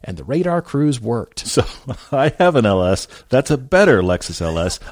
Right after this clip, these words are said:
Speaker 2: I'm gonna sell mine and buy that one. Okay, onward.
Speaker 1: That's funny. But he had a scare with the rear air suspension. Turns out it was just a leaking connector piece, but it opened his eyes that at any point, one of the bags could go out, which are about fourteen hundred dollars a corner.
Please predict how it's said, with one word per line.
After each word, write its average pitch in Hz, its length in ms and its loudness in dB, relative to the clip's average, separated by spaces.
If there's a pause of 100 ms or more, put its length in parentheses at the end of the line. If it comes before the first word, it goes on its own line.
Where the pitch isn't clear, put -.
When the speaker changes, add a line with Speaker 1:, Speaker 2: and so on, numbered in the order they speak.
(100)
Speaker 2:
I'm 160 200 2
gonna 180 180 2
sell 123 260 2
mine 107 200 4
and 98 80 0
buy 90 160 2
that 85 200 -2
one. 69 140 -10 (260)
Okay, 147 380 2
onward. 127 400 0
Speaker 1:
That's - 220 0
funny. 151 420 0 (840)
But 226 120 6
he 254 60 6
had 277 140 8
a 196 40 4
scare 202 400 4
with 156 200 2
the 147 80 0
rear 139 300 2
air 123 220 2
suspension. - 640 -6 (600)
Turns 160 300 0
out 151 220 0
it 143 60 0
was 117 120 -4
just 131 180 -2
a 117 40 0
leaking 135 400 -4
connector 120 380 -4
piece, - 280 -8
but 107 140 -8
it 107 80 -6
opened 165 260 0
his 196 140 2
eyes 120 440 2
that 113 200 -6 (340)
at - 80 -16
any 175 220 0
point, 175 500 0 (380)
one 117 100 -10
of 104 120 -4
the 110 60 -4
bags 165 460 0
could 196 240 2
go 139 140 4
out, 147 340 2
which 120 200 -6
are 110 100 -6
about 110 260 -10
fourteen 160 460 -8
hundred 127 220 -2
dollars 104 280 -8
a 110 60 -12
corner. 156 520 -2